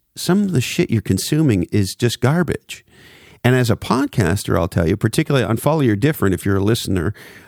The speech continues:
uh, you know that we have many authors on. And ever since we had this unlock of obvious, non-obvious, and getting a, a, a good mix of it to produce a breakthrough, as distinct from obvious, obvious, or stupid obvious,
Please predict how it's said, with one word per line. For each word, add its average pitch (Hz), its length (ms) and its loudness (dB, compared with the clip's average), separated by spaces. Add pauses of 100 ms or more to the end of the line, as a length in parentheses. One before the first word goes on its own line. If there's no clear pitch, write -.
(100)
uh, 107 140 2
you 113 160 4
know 120 180 2
that 117 140 0
we 135 140 2
have 120 180 2
many 113 320 2
authors 165 580 -2
on. - 380 -6 (580)
And 127 420 0 (680)
ever 165 260 0
since 156 300 -2
we 123 140 4
had 123 180 2
this 117 240 0
unlock 104 540 0
of 71 340 -4
obvious, 104 500 0
non-obvious, 98 680 2
and 95 100 -2
getting 95 280 2
a, 85 140 0
a, - 500 -4
a 120 80 0
good 107 280 0
mix 107 320 2
of 104 140 2
it 80 140 -2
to - 100 -2
produce 104 380 0
a - 20 -6
breakthrough, 85 560 -2
as 104 140 0
distinct - 440 -2
from 92 200 -2
obvious, 98 440 0
obvious, 90 460 0
or 76 80 -2
stupid 120 460 0
obvious, 87 520 -2